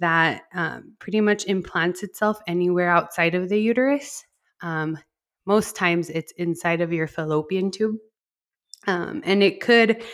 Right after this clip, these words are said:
potentially be life-threatening.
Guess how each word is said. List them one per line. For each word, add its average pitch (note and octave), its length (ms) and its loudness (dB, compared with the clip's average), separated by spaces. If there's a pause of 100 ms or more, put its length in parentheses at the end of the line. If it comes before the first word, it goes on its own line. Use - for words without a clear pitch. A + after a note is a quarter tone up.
(240)
potentially G3 680 -4
be F3 580 -4 (300)
life-threatening. A3+ 1000 0